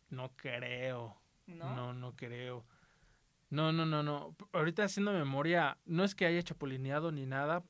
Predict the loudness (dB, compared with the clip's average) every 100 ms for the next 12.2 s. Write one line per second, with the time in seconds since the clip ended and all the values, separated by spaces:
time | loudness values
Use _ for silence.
0 | _ -2 0 -2 -4 -10 _ _ _ _
1 | _ _ _ _ -10 -4 0 2 4 4
2 | 2 2 0 -2 -2 -4 -4 -2 0 0
3 | -2 -4 -4 -2 0 2 0 0 -10 _
4 | 0 2 6 8 8 2 -4 -12 -6 -2
5 | -2 -2 -4 0 2 2 2 2 2 0
6 | -6 -6 -6 -4 -2 0 -2 -2 0 2
7 | 2 4 4 4 2 -4 -4 -4 -4 -6
8 | -4 -4 0 4 4 2 -2 -14 -18 -18
9 | -18 -16 -18 -20 _ 6 8 6 4 4
10 | 2 0 -2 2 4 6 6 4 2 0
11 | 0 0 -2 -2 2 4 6 8 8 6
12 | 4 4